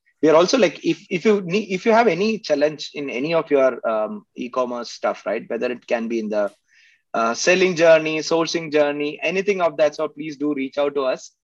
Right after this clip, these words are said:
Uh, we are here to help you. And in terms of the platform, we have actually launched the freemium recently. So if you're generating, let's say, up to ten thousand dollars of revenue per month,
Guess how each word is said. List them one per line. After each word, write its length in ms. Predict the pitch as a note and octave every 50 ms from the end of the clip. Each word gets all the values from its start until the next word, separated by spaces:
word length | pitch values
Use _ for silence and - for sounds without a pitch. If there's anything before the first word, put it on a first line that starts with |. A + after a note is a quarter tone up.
| _ _ -
Uh, 140 | B2 B2+ B2 B2
we 120 | C3 C#3
are 100 | C#3 C#3
here 220 | C3+ - C3 B2+ B2+
to 140 | C3 D3
help 260 | C3+ B2 A#2 A#2 - A#2
you. 220 | A#2 C3+ - - _ _ _ _ _ _ -
And 320 | C#3 C3+ C3+ C3 C3 C3+ - -
in 140 | E3+ F3+ F#3+
terms 240 | B3+ C4+ C#4+ -
of 40 | C#4+
the 80 | A#3 G#3
platform, 540 | - D#3 C3 B2 C3 - - G3 G#3 G#3 F#3
we 240 | D#3 D#3+ E3 D#3+
have 240 | C#3 C#3 C#3+ G3+ A3
actually 580 | G3+ D3+ - - - - E3+ E3+ D#3+ D#3 D3 C3
launched 440 | B2+ B2 B2+ C3+ C#3+ D3 - - _
the 120 | - C#3 C3+
freemium 640 | - - B2+ C3 C3 C3 C3+ C3+ C3+ C3 C3+ C3+ - - -
recently. 640 | A#2+ A#2+ A#2+ - C#3 C#3 C3+ C3+ C3 C#3 D3 - _ _ _ _ _ _ _
So 220 | - - C#3+ C#3+
if 200 | - D#3+ D#3 -
you're 120 | E3 D#3 D3
generating, 580 | C#3 C3+ C3+ C3+ D#3 D#3+ D#3 D3+ D#3+ D#3+ D3
let's 180 | C#3 C#3 C3+ -
say, 120 | - C#3+
up 180 | C3 B2 - -
to 80 | C#3+
ten 220 | C3 C3+ B2 B2+ B2+
thousand 300 | C3+ C3 C3 B2+ C3+ B2+
dollars 320 | A#2+ A#2+ A#2+ B2+ B2+ B2+
of 120 | C3+ A#2+ A2+
revenue 320 | A2+ A2 A2+ A#2 B2+ C3
per 220 | B2+ - B2+ B2
month, 320 | A2 G2+ G2+ A2+ D#3 -